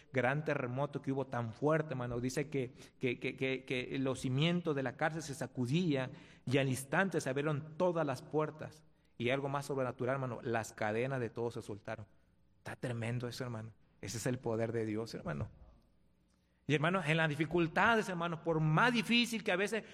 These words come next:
nosotros como seres humanos decimos, "Esto no se va a resolver, esto ya no tiene solución". Hermano, Dios obra sobrenatural, hermano. Ese es el poder de Dios. Pero ¿qué tenemos que hacer, hermano? Orar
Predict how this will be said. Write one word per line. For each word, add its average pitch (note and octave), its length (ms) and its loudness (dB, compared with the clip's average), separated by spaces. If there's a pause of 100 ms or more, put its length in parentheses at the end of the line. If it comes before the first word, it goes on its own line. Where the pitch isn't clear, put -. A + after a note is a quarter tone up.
(140)
nosotros F3+ 540 2 (160)
como E3+ 240 2
seres G#3 240 2
humanos G#3+ 300 2
decimos, G#3 340 2
"Esto B3 300 4
no B3 100 4
se A#3+ 120 2
va B3 80 6
a - 20 6
resolver, G#3+ 720 2 (420)
esto A#3 320 4
ya A3+ 140 6
no A3+ 120 2
tiene A3+ 200 6
solución". F#3+ 520 0 (800)
Hermano, E3+ 260 2
Dios F3+ 600 4 (460)
obra D#3+ 540 4 (340)
sobrenatural, B2 720 2
hermano. G2+ 280 -6 (120)
Ese A#2+ 140 -6
es - 80 -4
el D3+ 80 0
poder B2+ 280 0
de A#2+ 120 -2
Dios. A2+ 180 -4 (1000)
Pero F#3 180 6
¿qué G#3 80 4
tenemos A3+ 300 2
que G3+ 80 2
hacer, G#3+ 160 2
hermano? D#3 280 0 (540)
Orar G3 720 4